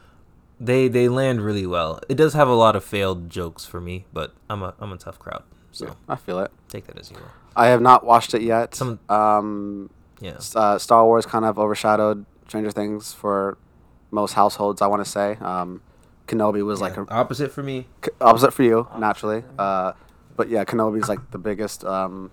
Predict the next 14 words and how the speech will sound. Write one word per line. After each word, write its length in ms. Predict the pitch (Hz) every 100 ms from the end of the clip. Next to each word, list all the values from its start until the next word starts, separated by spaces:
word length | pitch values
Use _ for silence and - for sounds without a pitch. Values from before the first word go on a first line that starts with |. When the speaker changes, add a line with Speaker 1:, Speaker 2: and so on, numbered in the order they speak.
| -
Speaker 2:
<laughs> 160 | - -
quote 180 | - 117
unquote 340 | 107 - 104 - - - - 113
opening 680 | 117 - 135 139 151 165 - _ _ -
for 300 | 117 113 107
a, 200 | 104 101 - -
a 60 | 107
Disney 320 | 110 110 104 _ _ -
Plus 340 | 110 104 - _
streaming 360 | - 110 104 98
show, 340 | - 98 110 - _ _ _ _ _
which 140 | 104 101
is 100 | -
cool. 380 | 110 107 107